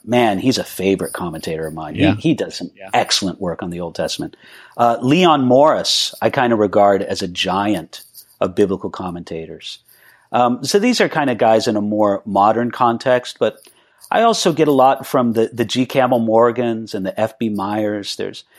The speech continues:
Speaker 1: kind of a stable of old Puritan guys I use, Matthew Poole and John Trapp.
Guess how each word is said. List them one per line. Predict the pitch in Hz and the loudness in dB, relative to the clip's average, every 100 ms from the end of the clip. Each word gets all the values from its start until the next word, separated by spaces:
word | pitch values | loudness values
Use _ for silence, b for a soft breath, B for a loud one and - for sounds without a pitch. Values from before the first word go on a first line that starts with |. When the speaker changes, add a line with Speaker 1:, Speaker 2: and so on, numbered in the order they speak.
| b b | b b
Speaker 1:
kind | - 135 | -2 0
of | |
a | 123 | 0
stable | - 135 131 120 113 | 0 2 2 4 2
of | 110 - | 2 0
old | 123 113 - | 0 0 -2
Puritan | 135 127 127 - 120 | 2 4 4 2 0
guys | 117 117 113 120 | 4 4 4 4
I | 110 | 2
use, | 107 110 107 | 4 2 2
Matthew | 110 107 107 107 | 2 0 0 -4
Poole | 98 - 107 104 104 107 | -6 -4 -4 -2 -4 -6
and | 95 | -4
John | 110 104 101 | -4 -2 -4
Trapp. | - 95 92 101 - | -2 -2 -2 -4 -6